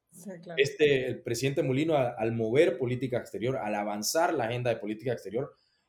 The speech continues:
Speaker 2: ha, se han desencadenado una cantidad de protestas y, y comentarios que muy, son muy injustos al presidente Molino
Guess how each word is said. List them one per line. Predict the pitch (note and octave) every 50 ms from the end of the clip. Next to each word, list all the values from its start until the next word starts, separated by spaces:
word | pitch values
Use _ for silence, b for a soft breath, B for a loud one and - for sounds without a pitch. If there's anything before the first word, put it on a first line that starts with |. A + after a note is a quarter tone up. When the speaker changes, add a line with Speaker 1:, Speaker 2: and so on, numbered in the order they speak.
| _ _ _ _ -
Speaker 2:
ha, | A2+ C3 D3 D3+ - - - -
se | - - - C#3
han | D3 D#3+
desencadenado | E3 D#3+ - D#3+ C3+ C3 A2+ A#2 A2 A2 A2 A2 A#2 C#3+ D#3+ D3
una | C3 C#3+ D3+ D#3+ D#3
cantidad | - C3 A2+ A2 A2 A#2 A2+ A2+ A#2+ C3
de | D3 D3
protestas | D3 D3 A2+ A2+ - C3+ C3+ B2+ - - D3 D#3 E3 C#3+ C3+
y, | B2 A2 G#2 _ -
y | B2 G#2 -
comentarios | - A2 G#2+ G#2 G#2 C3+ C#3 D3 D3
que | - B2
muy, | A#2+ C3 D#3 E3 E3+
son | E3 - D3+ D3+ D#3
muy | E3+ F#3 F3
injustos | D#3+ B2+ D3 F#3+ F#3 F#3 D3 A#2+
al | A2 G#2 -
presidente | F#2+ F#2+ - A#2+ A2 G#2 A#2
Molino | G#2 G2+ A2 A#2+ A#2 G2 F#2+